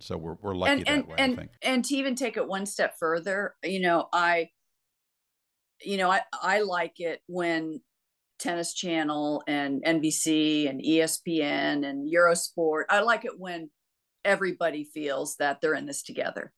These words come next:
Speaker 2: and there's no jealousy, and there's no competition, and there's no "we're better than you." You know, I, I take it a step further, and I, you know, I celebrate the other commentators from other, you know, networks as well.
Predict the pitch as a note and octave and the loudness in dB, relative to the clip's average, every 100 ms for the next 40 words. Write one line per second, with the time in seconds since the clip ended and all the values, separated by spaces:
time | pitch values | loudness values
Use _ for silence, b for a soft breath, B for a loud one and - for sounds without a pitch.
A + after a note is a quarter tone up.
0 | b b b _ _ _ F3+ E3+ D3+ D3 | b b b _ _ _ 2 4 4 2
1 | E3+ E3 F3 E3 D3+ C#3+ C#3 - D3+ D3 | 2 2 2 2 2 2 2 0 -2 -2
2 | D3 C#3+ D3 D#3+ D3+ D#3+ C3+ - D3+ C#3+ | -2 -2 0 0 0 -2 -4 -4 -4 -2
3 | D3+ C#3 C#3 C3 D3 D3 D3 D#3 C#3+ D#3 | -4 -2 -4 -2 0 0 2 2 4 4
4 | D3+ D3 D3 C#3 C#3+ C#3 C#3 _ _ _ | 2 2 0 -4 -2 -2 -4 _ _ _
5 | - F3+ F3 F3 F#3+ F#3+ A3 F3+ D#3+ D#3+ | 0 4 4 4 0 -2 -4 -4 -4 -4
6 | D3+ E3 E3 D#3+ C#3 - - D#3+ D3+ D#3 | -2 0 0 0 -4 -8 -8 -6 -2 0
7 | D#3 D3+ - _ _ _ _ _ _ _ | 0 0 -4 _ _ _ _ _ _ _
8 | _ _ _ _ - - F#3 F3 D#3+ F#3 | _ _ _ _ -20 -6 -2 2 2 2
9 | G3 - F#3 F3 E3 D3 D3 D#3+ F#3 - | 2 4 4 4 2 0 0 0 0 -8
10 | C3 C#3 - C3 C3+ - - C3 C3+ - | -10 -10 -8 -6 -4 -4 -2 -2 -2 -6
11 | _ _ D#3+ E3+ D3+ D3+ - G3+ C#3 C3 | _ _ 2 4 4 2 0 -2 0 0
12 | F3+ - D3 C3 - C#3 C#3+ F3+ G3 - | 0 0 -2 -4 -4 -4 0 0 0 -4